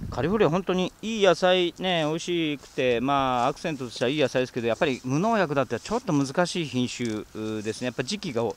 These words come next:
ちゃんと狙わないと難しいということが今年分かりましたかね。さあ、そんなことで、今日ね、お手伝いの方が来てくれるね。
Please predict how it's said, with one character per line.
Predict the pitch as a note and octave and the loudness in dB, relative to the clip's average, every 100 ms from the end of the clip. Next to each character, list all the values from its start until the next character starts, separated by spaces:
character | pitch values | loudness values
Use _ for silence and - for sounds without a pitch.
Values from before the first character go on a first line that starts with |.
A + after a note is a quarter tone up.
| - | -2
ち | |
ゃ | B2+ | -2
ん | A#2+ | 0
と | - B2 - A2 G#2 | 0 0 0 -2 -2
狙 | A2+ A#2 | 0 0
わ | C#3 D3 | 2 2
な | C3+ | 0
い | |
と | - A2+ | -2 -8
難 | F#2+ F2 F2+ | -8 -12 -14
し | - | -12
い | F#2+ | -12
と | G#2+ | -12
い | |
う | |
こ | - | -12
と | G2 | -6
が | B2+ C#3+ | -4 -4
今 | G#2+ | -6
年 | G2 E2+ | -10 -10
分 | F2 | -10
か | |
り | F#2 | -10
ま | G2 | -12
し | G2 | -14
た | D#2+ | -12
か | G2 | -6
ね。 | E3+ - - - - - - - - - | -6 -6 -16 -20 -20 -20 -20 -20 -20 -20
さ | - D#3 | -10 -8
あ、 | |
そ | A#2+ | -6
ん | C3 | -6
な | |
こ | G#2+ | -8
と | F#2 | -8
で、 | G#2 A2+ - - - - - | -8 -8 -10 -16 -18 -20 -18
今 | F2+ | -14
日 | G#2+ | -10
ね、 | |
お | G#2 F#2+ | -10 -10
手 | A2 | -12
伝 | - F#2 | -12 -14
い | |
の | F2+ E2+ | -14 -16
方 | G2+ | -16
が | F#2 D#2 - - - - - - - - - - | -16 -16 -16 -20 -20 -20 -20 -20 -20 -20 -20 -18
来 | - | -18
て | - | -16
く | G2 | -16
れ | D#2+ | -16
る | E2 | -10
ね。 | B2+ | -10